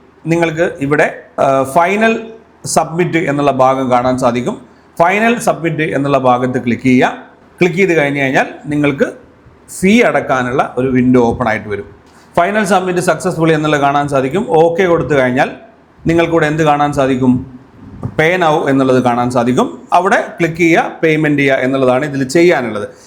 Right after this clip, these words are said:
ഇത്രയും കാര്യങ്ങളാണ് നമുക്കിതിൽ അറിയാനുള്ളത്, ചലഞ്ച് ചെയ്യുക എന്നുള്ളത്. ആ, നമ്മൾ നേരത്തെ പറഞ്ഞതുപോലെ തന്നെ ശ്രദ്ധിക്കേണ്ട പ്രധാനപ്പെട്ട കാര്യം എന്ന് പറയുന്നത് നിങ്ങളുടെ റെസ്പോൺസ് ഷീറ്റ് തീർച്ചയായിട്ടും നിങ്ങൾ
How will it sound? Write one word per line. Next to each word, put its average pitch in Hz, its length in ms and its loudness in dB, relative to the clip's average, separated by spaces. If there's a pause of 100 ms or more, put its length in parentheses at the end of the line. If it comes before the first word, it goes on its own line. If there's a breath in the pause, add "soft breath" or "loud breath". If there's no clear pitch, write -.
(120)
ഇത്രയും 220 340 2
കാര്യങ്ങളാണ് 175 560 2
നമുക്കിതിൽ 151 400 0
അറിയാനുള്ളത്, 151 440 2 (120)
ചലഞ്ച് 151 320 0
ചെയ്യുക 147 180 2
എന്നുള്ളത്. 107 280 -8 (540 loud breath)
ആ, - 20 4 (200)
നമ്മൾ 190 160 0 (100)
നേരത്തെ 208 300 2 (120)
പറഞ്ഞതുപോലെ 185 560 2
തന്നെ 135 200 2 (680)
ശ്രദ്ധിക്കേണ്ട 220 440 2 (100)
പ്രധാനപ്പെട്ട 202 440 2 (100)
കാര്യം 175 200 2
എന്ന് 170 120 2
പറയുന്നത് 160 300 0
നിങ്ങളുടെ 175 280 2 (100)
റെസ്പോൺസ് 233 460 0
ഷീറ്റ് 196 180 0 (160)
തീർച്ചയായിട്ടും 190 640 2
നിങ്ങൾ 151 160 0